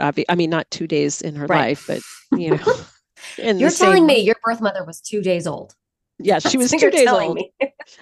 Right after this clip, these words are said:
Speaker 1: And she had six children. Um, quite a life. She's
Speaker 2: Mm-hmm.
Speaker 1: very
Speaker 2: Mm-hmm.
Speaker 1: advanced.
Speaker 2: Prolific.
Speaker 1: Prolific, very, but, um, so it was right in that time frame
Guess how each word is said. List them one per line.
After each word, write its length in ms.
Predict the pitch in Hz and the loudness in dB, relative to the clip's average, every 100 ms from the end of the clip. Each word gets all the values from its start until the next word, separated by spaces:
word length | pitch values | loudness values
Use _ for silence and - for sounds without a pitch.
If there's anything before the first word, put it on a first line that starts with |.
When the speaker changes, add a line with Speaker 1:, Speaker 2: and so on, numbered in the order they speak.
| - | -4
Speaker 1:
And 140 | 214 | -4
she 160 | - 214 | -2 0
had 320 | 190 196 190 | 0 -2 -4
six 340 | - 508 - | -2 -2 -2
children. 420 | - 392 - 147 - - - - - | -12 -10 -8 -10 -12 -20 -20 -16 -2
Um, 500 | 208 208 196 180 170 _ _ _ _ _ | 0 2 0 -2 -10 _ _ _ _ _
quite 200 | - 508 494 | 2 4 6
a 40 | |
life. 440 | 359 - - - - | 4 0 -8 -16 -18
She's 280 | - - - | -12 -12 -4
Speaker 2:
Mm-hmm. 60 | |
Speaker 1:
very 260 | - 494 392 - - | 2 4 2 -2 -12
Speaker 2:
Mm-hmm. 160 | 196 | -4
Speaker 1:
advanced. 300 | 247 - - | -4 -4 -4
Speaker 2:
Prolific. 500 | 508 494 523 - - 190 _ _ _ _ - | -4 -4 -4 -6 -8 -16 _ _ _ _ 0
Speaker 1:
Prolific, 440 | 359 320 320 262 | 2 2 2 -2
very, 400 | - 285 269 247 - | 0 2 2 0 -4
but, 200 | - 196 - - | -2 -2 -4 -4
um, 300 | 196 175 175 | -2 -2 -4
so 420 | - 220 196 190 - | -2 0 0 -2 -2
it 100 | 220 | -2
was 160 | 214 190 | -2 -4
right 260 | 208 220 202 | -2 -2 -2
in 220 | 202 196 | -8 -8
that 180 | 185 - | -10 -10
time 260 | - 190 202 | -10 -10 -10
frame 300 | - 92 | -14 -16